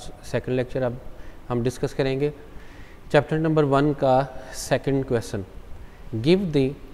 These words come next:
definition of Professor Alfred Marshall and give a cri-, critical evaluation of it।" Are economics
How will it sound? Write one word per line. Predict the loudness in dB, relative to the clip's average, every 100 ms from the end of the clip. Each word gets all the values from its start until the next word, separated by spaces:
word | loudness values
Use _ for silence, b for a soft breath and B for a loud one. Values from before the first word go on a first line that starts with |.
| 6
definition | 8 8 4 2 2
of | 0 0
Professor | 2 2 2 0 2
Alfred | 0 2 0 2
Marshall | 4 2 2 -4 -4 -12 -8 -2
and | 0 -2 -4 B B B 0
give | 4 4 2
a | 0 2
cri-, | 2 2 -4 -8
critical | 0 2 4 4 6 6 4
evaluation | 2 4 4 2 0 -2
of | -2
it।" | -4 -6 -16 -18 -18 -18 -2 6
Are | 6 6 2 -12 B B B B
economics | 2 6 8 8 6 2